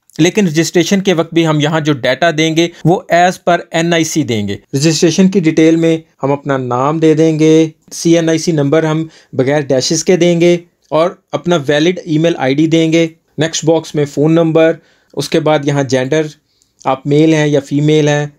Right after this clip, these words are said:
और यहाँ पे हम कोई स्ट्रॉन्ग सा पासवर्ड दे देंगे। सेम पासवर्ड को नेक्स्ट बॉक्स में कन्फर्म करेंगे और उसके बाद ये कैप्चा दे देंगे और फिर इसे रजिस्टर कर लेंगे। रजिस्टर करने के बाद इस तरह का इंटरफेस हमारे सामने आ जाएगा। उसके बाद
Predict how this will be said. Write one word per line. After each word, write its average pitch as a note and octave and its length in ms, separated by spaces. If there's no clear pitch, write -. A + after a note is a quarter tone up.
और D#3+ 140
यहाँ F3+ 160
पे F#3+ 100
हम F3+ 160
कोई F#3+ 260
स्ट्रॉन्ग F3+ 360
सा G3 140
पासवर्ड D3 420
दे A#2+ 140
देंगे। F#2 300
सेम F#3 280
पासवर्ड D3 400
को D3+ 120
नेक्स्ट C#3+ 280
बॉक्स C3+ 280
में C3+ 100
कन्फर्म C3 380
करेंगे D#3+ 440
और D3+ 100
उसके D3+ 200
बाद E3 240
ये F#3 140
कैप्चा C3 420
दे G#2 140
देंगे F2 300
और D#3 220
फिर E3 100
इसे F3+ 320
रजिस्टर C#3+ 400
कर A2 180
लेंगे। F2+ 300
रजिस्टर F#3 400
करने G#3+ 260
के G#3+ 120
बाद F#3+ 320
इस F#3 180
तरह G3+ 160
का G3 100
इंटरफेस F#3 440
हमारे D#3 220
सामने E3 300
आ D#3+ 100
जाएगा। D#3+ 340
उसके F#3+ 260
बाद D#3+ 320